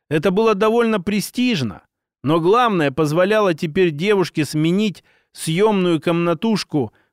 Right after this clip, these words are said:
на нормальное жильё. Карета остановилась.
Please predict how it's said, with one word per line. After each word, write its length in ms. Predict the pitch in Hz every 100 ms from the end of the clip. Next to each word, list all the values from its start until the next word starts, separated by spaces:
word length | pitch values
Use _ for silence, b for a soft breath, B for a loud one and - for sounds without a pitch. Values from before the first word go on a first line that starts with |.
| -
на 140 | 147
нормальное 720 | 170 170 175 202 196 190 185
жильё. 640 | 147 165 180 185 202 - - _ _ _ _
Карета 460 | 156 185 247 240 226
остановилась. 1000 | - 226 226 226 208 117 87 - -